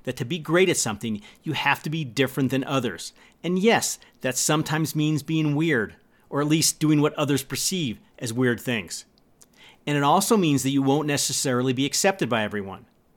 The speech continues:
But do you think Steph Curry, or Serena Williams, or Tom Brady, or Roger Federer, or Aly Raisman are normal people? Do you think they worry about being accepted?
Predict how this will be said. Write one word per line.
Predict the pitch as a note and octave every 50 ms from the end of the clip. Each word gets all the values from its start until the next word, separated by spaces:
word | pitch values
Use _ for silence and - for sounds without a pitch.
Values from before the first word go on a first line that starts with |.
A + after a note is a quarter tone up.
| _ _ - _ _ _ _
But | - G3 D#3+ - - - - -
do | - F#3
you |
think | A3 B3 A#3+
Steph | - - A#3 G#3+ G#3 -
Curry, | - - F3 E3+ E3+ F3+ F#3+ F#3+ F#3+ - _ -
or | - G2+
Serena | - - - C3+ C#3 D3+ D3+
Williams, | C#3 B2+ C#3 C#3+ D3+ D#3+ F3 F3+ - - - -
or | A2+ A2+
Tom | - - - C3+ C3+ C3
Brady, | A#2+ B2+ C3 D3 D3+ D#3+ F3 F3 - - - - _ -
or | C3 B2
Roger | A#2+ A#2+ A#2 A#2 A2+ A2+
Federer, | - - D3+ D3+ D3+ D#3 D#3+ E3+ E3 - _ _ -
or | - B2 -
Aly | B2+ C3+ C#3 C3+
Raisman | A#2+ A#2+ A#2+ C#3 C3+ - E3+ E3+ F3+ D#3+ -
are | D3+ C3 B2+
normal | B2 B2 A#2+ B2 B2 B2 B2+ C3+ C#3+ D3+ D3+
people? | D3+ - D#3+ D#3+ E3+ F#3+ G#3 G3+ - _ _ _ _ _ _ _ _ _ _
Do | - C#3
you | D#3
think | - G#3 G3+
they | G3+ F#3+ F3
worry | C#3+ C3+ C#3+ D3 D#3
about | E3 D3+ D#3 C#3+ D3
being | C#3 B2+
accepted? | A2 - - - - B2 B2+ - - G3+ G3+